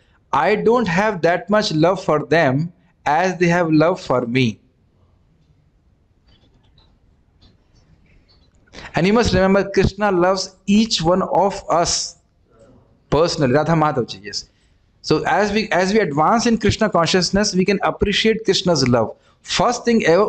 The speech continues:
all of you should agree that Krishna has loved, is loving us specifically. That's why he's giving us association of devotees. That you should understand. And no matter how many mistakes, foolish mistakes I make, Krishna is not actually giving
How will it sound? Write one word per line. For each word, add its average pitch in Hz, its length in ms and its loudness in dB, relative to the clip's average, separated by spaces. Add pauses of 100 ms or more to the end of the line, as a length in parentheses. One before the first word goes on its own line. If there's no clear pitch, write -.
(140)
all 220 140 2
of - 120 -4
you 214 60 -2
should 196 180 -2
agree 143 520 0 (680)
that 165 240 0
Krishna 190 320 0
has 180 260 0
loved, 151 420 0
is 156 140 2
loving 180 320 4
us 185 100 0
specifically. 170 760 2
That's 151 400 0
why 175 120 4
he's 170 180 0
giving 170 300 4
us 170 120 0
association 151 580 0
of 127 140 0
devotees. 113 540 -2 (880)
That 185 300 2
you 220 60 -4
should 185 120 0
understand. 131 420 -2 (1600)
And 170 180 -2
no 196 100 0
matter 202 240 0
how 160 200 -2
many 202 200 0
mistakes, 185 600 0
foolish 208 420 0
mistakes 165 360 -2
I 151 120 4
make, 160 380 0 (320)
Krishna 165 360 0
is 156 120 0
not 151 280 0
actually 151 300 0
giving 135 400 0